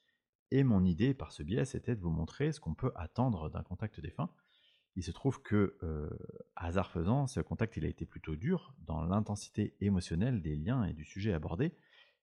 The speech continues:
Et cette fois-ci, j'ai voulu renouveler l'expérience avec l'autre médium avec laquelle je collabore, en l'occurrence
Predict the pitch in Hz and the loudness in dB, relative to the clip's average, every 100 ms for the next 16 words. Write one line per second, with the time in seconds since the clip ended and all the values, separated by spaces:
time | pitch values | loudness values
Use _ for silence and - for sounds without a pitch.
0 | _ 165 160 190 - 127 - 190 107 107 | _ 2 4 2 2 0 2 2 4 6
1 | 147 95 120 131 110 98 85 - 78 98 | 6 6 6 6 6 4 2 0 -2 0
2 | 143 - - 85 76 - 139 147 - 78 | 0 -4 -10 -6 -6 0 0 0 0 0
3 | 104 131 80 80 87 107 98 80 131 87 | 2 4 2 0 -2 -2 0 -2 -2 0
4 | 76 131 - _ _ _ _ 101 101 - | 0 0 -2 _ _ _ _ 2 2 2
5 | 82 110 - | 0 0 -2